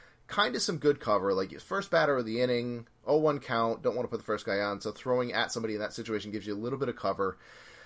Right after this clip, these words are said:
I don't know if it was intentional, and to be frank, I don't care. You can't,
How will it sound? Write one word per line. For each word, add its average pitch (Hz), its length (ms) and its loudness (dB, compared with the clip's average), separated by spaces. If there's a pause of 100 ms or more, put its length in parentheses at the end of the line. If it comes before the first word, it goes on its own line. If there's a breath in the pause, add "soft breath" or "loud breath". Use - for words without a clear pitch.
(140)
I 269 100 6
don't 175 180 6
know 139 140 10
if - 100 4
it 101 60 -4
was 92 140 -12
intentional, - 500 -10 (300)
and 139 160 2
to 139 60 0
be 139 100 2
frank, 165 260 0
I 123 60 4
don't 104 160 0
care. 104 300 0 (1080)
You 143 160 0
can't, 147 400 -2